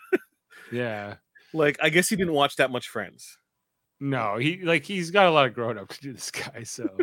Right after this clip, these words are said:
Speaker 2: you know.
Speaker 1: <laughs>
Speaker 2: But it's all good.
Speaker 1: Yep, that's it. We made it, folks.
Speaker 2: We made
Speaker 1: Thank
Speaker 2: it.
Speaker 1: you.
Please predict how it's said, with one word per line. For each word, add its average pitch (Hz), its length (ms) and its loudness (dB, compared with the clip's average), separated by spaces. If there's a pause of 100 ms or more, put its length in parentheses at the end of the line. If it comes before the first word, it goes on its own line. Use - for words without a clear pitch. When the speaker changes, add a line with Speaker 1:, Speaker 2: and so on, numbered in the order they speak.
Speaker 2:
you - 120 -4
know. - 140 -12
Speaker 1:
<laughs> - 840 -16
Speaker 2:
But 113 80 -10
it's 113 120 -14
all - 80 -8
good. 185 280 -4 (540)
Speaker 1:
Yep, - 180 2 (260)
that's 147 300 2
it. 269 160 0 (560)
We 180 100 0
made 202 240 4
it, 214 160 -2
folks. 202 540 2
Speaker 2:
We 147 100 4
made 175 200 10
Speaker 1:
Thank 175 120 4
Speaker 2:
it. - 120 -16
Speaker 1:
you. 202 160 -2